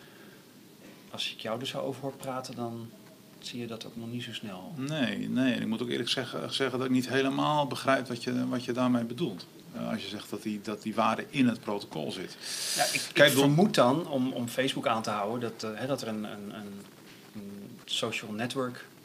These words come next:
Speaker 1: protocol zou zijn.
Speaker 2: Ja.
Speaker 1: Wat in ieder geval dan als voordeel heeft dat ik mijn eigen data aan mijn einde, eh, vasthoud.
Speaker 2: Ja.
Speaker 1: En om mee te kunnen doen dat ik, nou, tokens betaal of zo. En dat ik zeker weet dat die tokens gebruikt worden om mijn berichtjes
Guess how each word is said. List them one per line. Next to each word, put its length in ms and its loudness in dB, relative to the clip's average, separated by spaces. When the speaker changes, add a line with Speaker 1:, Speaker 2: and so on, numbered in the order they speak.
Speaker 1:
protocol 460 -4
zou 180 2
zijn. 440 2
Speaker 2:
Ja. 200 2
Speaker 1:
Wat 360 -4
in 80 -8
ieder 140 -4
geval 160 -4
dan 80 -2
als 140 -4
voordeel 240 -4
heeft 160 -6
dat 80 -8
ik 100 -6
mijn 120 -4
eigen 240 -4
data 400 -6
aan 120 -10
mijn 380 -8
einde, 300 -10
eh, 340 -12
vasthoud. 600 -2
Speaker 2:
Ja. 180 0
Speaker 1:
En 340 -6
om 160 -8
mee 160 -6
te 100 -10
kunnen 240 -6
doen 240 -6
dat 180 -8
ik, 120 -10
nou, 140 -10
tokens 440 -10
betaal 400 -6
of 140 -6
zo. 340 -4
En 100 -8
dat 160 -10
ik 100 -12
zeker 320 -6
weet 180 -4
dat 120 -10
die 80 -16
tokens 360 -6
gebruikt 380 -4
worden 280 -6
om 100 -6
mijn 180 -6
berichtjes 720 -6